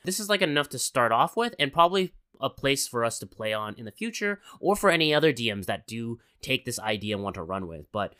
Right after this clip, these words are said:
the key factors is, is, like, the homebrew feat for being a Pokemon trainer is that your Pokemon don't actually die. They go back to your ball. The reason for this is that we want the players to use the Pokemon, uh, consistently and not be afraid of just losing them permanently.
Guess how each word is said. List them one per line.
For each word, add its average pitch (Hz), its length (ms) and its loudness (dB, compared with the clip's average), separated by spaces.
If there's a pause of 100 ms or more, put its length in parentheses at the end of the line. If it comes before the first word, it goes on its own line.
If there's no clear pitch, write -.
(180)
the - 80 -6
key 208 180 -2
factors 170 460 0
is, 117 220 -2
is, 95 100 -8
like, 90 220 -6 (100)
the 101 160 -10
homebrew 160 380 -2
feat 127 360 -6
for 104 140 -8
being 107 220 -8
a 95 40 -10
Pokemon 107 400 -8
trainer 101 380 -8 (220)
is 101 180 -10
that 98 200 -6 (200)
your 104 140 -6
Pokemon 147 320 0
don't 143 160 2
actually 139 240 0
die. 101 320 -4 (100)
They 101 80 -6
go 101 140 -4
back 104 180 -2
to - 80 -8
your 123 80 -4
ball. 101 300 -4
The 110 120 -8
reason 107 360 -10
for 110 160 -10
this 123 320 -2
is 110 160 -12
that 107 180 -4
we 113 80 -6
want 117 340 -4
the 123 60 -10
players 107 440 -4
to 107 60 -8
use 190 380 -4
the 147 80 -6
Pokemon, 107 540 -4 (420)
uh, 110 160 0
consistently 135 760 -2
and 117 120 -4
not 127 220 0
be 135 80 0
afraid 107 340 -2
of 98 60 -6
just 104 180 -6
losing 107 360 -2
them 95 120 -4
permanently. 69 540 -8